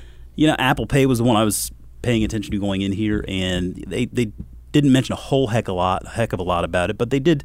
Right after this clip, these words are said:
they did mention that it is, uh, making progress. They've got Discover signed on as a partner now. Uh, Best Buy is offering Apple Pay in-app and is gonna roll out in all their stores later in the year. And, uh, also a leading healthcare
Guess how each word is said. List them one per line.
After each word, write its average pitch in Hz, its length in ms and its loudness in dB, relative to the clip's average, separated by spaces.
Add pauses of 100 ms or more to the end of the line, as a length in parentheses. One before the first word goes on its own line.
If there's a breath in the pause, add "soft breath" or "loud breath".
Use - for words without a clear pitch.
(280 loud breath)
they 151 100 2
did 147 180 4
mention 123 300 4
that 110 120 4
it 117 120 2
is, 117 320 2
uh, 98 300 -2
making 110 340 0
progress. 95 560 0
They've 98 120 -4
got 92 160 -2
Discover 92 380 -4
signed 95 300 -2
on 92 100 -2
as 101 80 -6
a 90 60 -6
partner 90 360 -6
now. 87 360 -4 (500 loud breath)
Uh, 87 140 -8
Best 95 320 -2
Buy 87 260 0
is 85 160 -6
offering 85 320 -6
Apple 82 280 -8
Pay 87 180 -8
in-app 92 500 -2
and 95 60 -6
is 90 80 -10
gonna 85 100 -8
roll 92 240 -2
out 85 140 -4
in 85 40 -10
all 87 140 -8
their 87 140 -8
stores 90 400 -6
later 90 260 -6
in 85 80 -6
the 87 80 -4
year. 87 320 -6 (380 loud breath)
And, 87 340 -6
uh, 82 240 -4
also 98 260 -4
a 85 60 -4
leading 95 320 -4
healthcare 95 500 -6